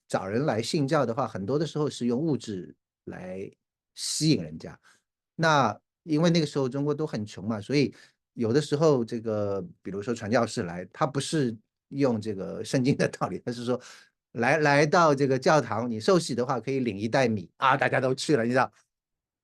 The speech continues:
那这个，呃，所以这个就有很多的这些腐败，然后这个你在教会里面有的做牧师的也是因为有好吃有好喝的那个，而且甚至是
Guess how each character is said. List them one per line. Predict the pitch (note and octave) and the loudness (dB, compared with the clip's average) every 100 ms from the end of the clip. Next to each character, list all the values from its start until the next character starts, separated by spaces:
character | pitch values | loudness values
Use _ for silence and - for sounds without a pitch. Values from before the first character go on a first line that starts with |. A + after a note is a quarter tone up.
| _ _ | _ _
那 | D#3+ F3 D#3+ D3 | -6 -2 2 2
这 | C#3 C#3 | 0 -2
个， | B2+ B2 A2+ A2+ A2 A2+ A#2 | 0 0 0 -2 -4 -6 -10
呃， | B2+ B2+ D#3+ E3 E3 | -12 -12 -10 -10 -8
所 | F#3 F#3 A3 | -2 6 6
以 | F3+ | 8
这 | G3 | 6
个 | F3+ D3 | 6 4
就 | F3 | 2
有 | E3 | 0
很 | F3+ C3 A#2 | 0 0 0
多 | B2+ | 0
的 | C#3 | -2
这 | B2+ A#2 | -2 -6
些 | A#2+ A2+ A2 A2 G#2+ | -6 -2 0 -2 -6
腐 | - G#2 | -8 -4
败， | G2 G#2+ | -2 -2
然 | G#2 A#2 | -2 0
后 | D3+ D3+ | 2 2
这 | C3+ B2 | 2 -2
个 | A2 G2+ G2 - | -4 -4 -6 -10
你 | D3 A#2+ | -8 -4
在 | A2 | -2
教 | C3 C#3 | 0 0
会 | C3 | 0
里 | G#2+ F#2+ | -2 -2
面 | A2 | -2
有 | G2+ | -4
的 | F#2 | -6
做 | A2 C#3+ | -2 2
牧 | D3+ C#3 | 4 2
师 | A2+ C#3+ | 2 0
的 | C#3+ | 2
也 | F#2+ | 0
是 | D#2 - G2 - | -4 -8 -10 -10
因 | A2 G#2 | -8 -4
为 | G#2+ F#2 - _ _ _ _ _ _ _ - | -2 -4 -10 _ _ _ _ _ _ _ -6
有 | G#2+ | -4
好 | G2+ F#2+ | -4 -6
吃 | - A#2 | -2 0
有 | A2 | 0
好 | G2+ | 0
喝 | F2+ - G#2+ | -6 -4 -2
的 | A2 G2 | -2 -2
那 | F#2 | -6
个， | - F#2+ | -12 -10
而 | G2+ | -8
且 | G2+ G2+ | -6 -6
甚 | A#2 F#2+ | -6 -6
至 | G2+ | -8
是 | - G#2+ | -10 -10